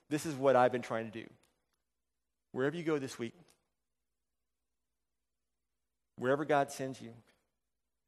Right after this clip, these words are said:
I guarantee you he's gonna put a place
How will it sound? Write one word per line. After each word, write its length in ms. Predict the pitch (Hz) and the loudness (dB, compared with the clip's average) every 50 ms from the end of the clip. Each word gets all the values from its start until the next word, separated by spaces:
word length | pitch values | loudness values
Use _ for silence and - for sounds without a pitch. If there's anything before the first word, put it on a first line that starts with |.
| _ _ _ _ _ _ _ _ _ _ _ _ _ _ _ _ _ _ _ _ _ _ _ - | _ _ _ _ _ _ _ _ _ _ _ _ _ _ _ _ _ _ _ _ _ _ _ -4
I 100 | - 135 | -4 -4
guarantee 480 | 123 135 151 160 160 151 - - 165 | -2 -2 -2 -2 -2 -4 -6 -8 -6
you 300 | 165 147 131 123 120 117 117 _ - | -4 -4 -4 -4 -4 -8 -12 _ -10
he's 160 | 143 139 - | -10 -10 -8
gonna 160 | - 131 127 | -8 -10 -10
put 160 | - - 139 | -8 -6 -6
a 40 | 127 | -6
place 540 | 120 - - 131 127 131 123 - - - - | -6 -6 -4 -4 -4 -4 -4 -10 -16 -20 -20